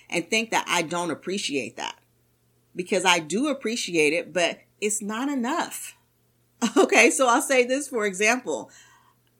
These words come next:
baking me cookies or baking me something is so kind. I appreciate your kindness, but you could have very well saved your flour,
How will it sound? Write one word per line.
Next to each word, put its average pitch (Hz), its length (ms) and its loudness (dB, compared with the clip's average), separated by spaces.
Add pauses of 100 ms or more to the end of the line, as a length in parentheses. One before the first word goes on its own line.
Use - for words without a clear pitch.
(320)
baking 285 440 2
me 254 420 -2
cookies 165 720 -4
or 196 140 0
baking 254 480 0
me 202 140 -2
something 160 640 -6 (320)
is 214 220 0
so 220 560 0 (140)
kind. 180 600 -4 (480)
I 175 120 0
appreciate 220 800 -4
your 160 180 -6
kindness, 165 680 -4 (420)
but 190 220 -6
you 226 180 -4
could 269 300 -2
have 208 300 -4 (140)
very 233 600 -2
well 196 380 -2
saved 185 680 2 (300)
your 156 320 -2
flour, 220 720 -4